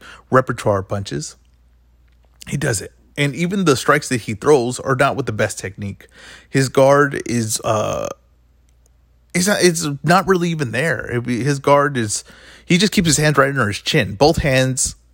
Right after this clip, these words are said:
aligned right under his chin. Like, he, if you're gonna strike with him, you'll be able to hit him.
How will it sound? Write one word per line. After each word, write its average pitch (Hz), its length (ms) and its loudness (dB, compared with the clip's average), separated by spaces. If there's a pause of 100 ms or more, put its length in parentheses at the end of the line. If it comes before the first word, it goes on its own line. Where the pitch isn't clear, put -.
(120)
aligned 117 460 2
right 113 160 4
under 104 180 -2
his 101 100 -4
chin. - 360 -8
Like, 113 220 -2
he, 131 360 -8 (140)
if - 160 -6
you're 226 200 2
gonna 151 220 -2 (220)
strike - 300 0
with 131 100 -2
him, 127 60 -4
you'll 208 120 4
be 233 100 4
able 208 140 6
to 117 100 -6
hit 180 200 -4
him. - 180 -8